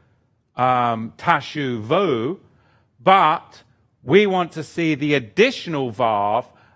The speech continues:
and there is the distinction between that in the Hebrew language. And then the commentaries notice, of course, the lack of the vav, and then they get into that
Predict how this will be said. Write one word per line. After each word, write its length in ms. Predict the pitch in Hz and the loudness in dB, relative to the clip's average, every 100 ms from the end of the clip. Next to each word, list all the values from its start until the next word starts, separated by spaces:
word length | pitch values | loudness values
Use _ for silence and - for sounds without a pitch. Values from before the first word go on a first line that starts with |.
| _ | _
and 480 | 131 135 135 131 131 - _ | 2 4 2 0 -8 -14 _
there 360 | 139 147 151 156 | -4 -2 0 0
is 220 | 151 123 | -2 -2
the 120 | 147 | -8
distinction 720 | 117 139 - 175 160 143 135 | -6 -10 -6 -4 -4 -6 -10
between 540 | 123 127 - 151 147 131 | -10 -10 -10 -8 -4 -2
that 260 | 120 123 - | -2 -4 -6
in 240 | 156 147 | -6 -4
the 100 | 131 | -4
Hebrew 480 | 117 131 120 123 117 | -4 -6 -8 -8 -6
language. 640 | 117 117 110 95 - _ _ _ _ _ - | -4 -4 -6 -12 -18 _ _ _ _ _ -2
And 220 | 139 143 | -2 0
then 200 | 151 139 | -2 -4
the 80 | 131 | -10
commentaries 1160 | - - 202 277 233 147 - 127 120 120 113 - | -12 -2 0 2 0 -6 -8 -6 -4 -4 -6 -12
notice, 1120 | 143 127 143 214 262 - 131 110 127 - _ _ | -12 -4 0 0 -2 -6 -6 -6 -8 -16 _ _
of 200 | 120 117 | -6 -6
course, 500 | - 123 120 127 - _ _ _ _ _ | -4 -2 -2 -6 -14 _ _ _ _ _
the 380 | 110 131 131 139 - | -2 0 0 -4 -6
lack 420 | 113 117 151 170 - | -4 0 0 0 -8
of 160 | 107 | -8
the 100 | 120 | -8
vav, 540 | 98 110 98 92 95 - _ _ _ _ | -6 -2 -2 -2 -6 -10 _ _ _ _
and 260 | 117 120 110 | -10 -8 -6
then 280 | 135 127 117 | -4 -4 -6
they 120 | 117 | -6
get 260 | 104 120 - | -4 -6 -6
into 320 | 131 123 110 | -10 -10 -8
that 340 | 110 107 - | -6 -6 -10